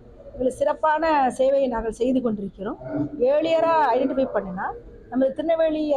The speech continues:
மருத்துவமனையை பொறுத்த வரைக்கும் எல்லா வகையான, எல்லா வகையான கருவிகளும் வழங்கப்பட்டிருக்கிறது. அதற்கு ஏர்லியரா கண்டுபிடிக்கிற அளவுக்கு பெத்தாலஜி டிபார்ட்மெண்ட்டுடைய சேவை,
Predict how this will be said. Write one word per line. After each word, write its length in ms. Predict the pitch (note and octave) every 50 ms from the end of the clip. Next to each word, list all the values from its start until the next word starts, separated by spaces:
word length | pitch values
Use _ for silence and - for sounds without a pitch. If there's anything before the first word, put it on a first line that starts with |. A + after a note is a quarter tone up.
| B3+
மருத்துவமனையை 720 | A#3+ A#3+ A#3+ A#3+ A#3+ A#3+ B3 B3 - C#4+ C#4 C#4 C#4+ C#4 C4+
பொறுத்த 280 | - A#3 A#3 A3 - A3+
வரைக்கும் 480 | G#3+ - D3 C#3+ - - - C#3 - - - - - - - -
எல்லா 360 | A3+ B3 C#4 D4+ E4 F4+ F4+
வகையான, 800 | E4+ D#4+ D4+ E4 D#4+ D4 C#4 C#4 D4 C#4+ C#4 C4+ C4 B3 A#3+ A3+ A3 G#3 F#3+ - -
எல்லா 300 | - B3+ C4+ C#4+ D4+ D#4
வகையான 500 | D4+ D#4 D4 D4 C#4+ C#4 C4+ C#4 C4+ -
கருவிகளும் 580 | - A#3 B3+ C#4+ D4 C4 B3 A3 A#3+ C#4+ G#4 - - - - - - - G3+
வழங்கப்பட்டிருக்கிறது. 1000 | A#3 C#4 D4 D4 C#4 B3+ - A#3 G#3+ A3 G#3+ G#3+ - F#3+ F#3+ F#3+ F#3 A#3+ E4+ A4+ - - - - - - G#4+
அதற்கு 320 | - B3+ C4 C4 - C4
ஏர்லியரா 460 | C4 B3+ C4 C4+ D4 D#4+ D#4+ D4+ D4+ C#4+ -
கண்டுபிடிக்கிற 520 | B3 B3+ C4+ C#4 C#4 C4+ - - C4 B3+
அளவுக்கு 680 | B3 A#3+ B3 B3 C4 B3+ - - C4+ C4 B3 B3 A3 - - - - - - -
பெத்தாலஜி 760 | A3+ A3 B3 B3 - - D4 D4 D4 C#4 B3+ G#3+ B3 B3 A3+ G#3+
டிபார்ட்மெண்ட்டுடைய 840 | A#3 A3+ - B3 B3 A#3+ - - A#3+ A3+ A3 - A3 G#3+ A3 G#3+ G3+
சேவை, 480 | - - G#3+ G#3+ G#3+ - C4 G4 -